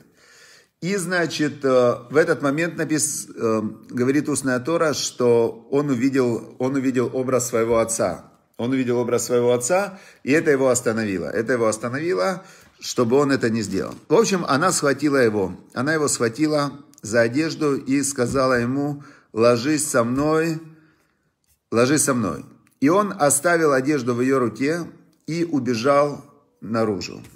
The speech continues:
Убежал он наружу. Хорошо, когда она увидела, что он убежал, он, она начала кричать, и что вот он пришёл, значит, пришёл, хотел меня изнасиловать.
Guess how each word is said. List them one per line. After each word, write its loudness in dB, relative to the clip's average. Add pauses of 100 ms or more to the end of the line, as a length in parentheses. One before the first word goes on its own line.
(260)
Убежал 2
он 0
наружу. -4 (1500)
Хорошо, 2
когда 4
она 0
увидела, 0
что -2
он -2
убежал, 0
он, 0
она 0
начала 0
кричать, -2
и 0
что -2
вот -4
он -4
пришёл, -2
значит, -6
пришёл, -2
хотел -2
меня -2
изнасиловать. 0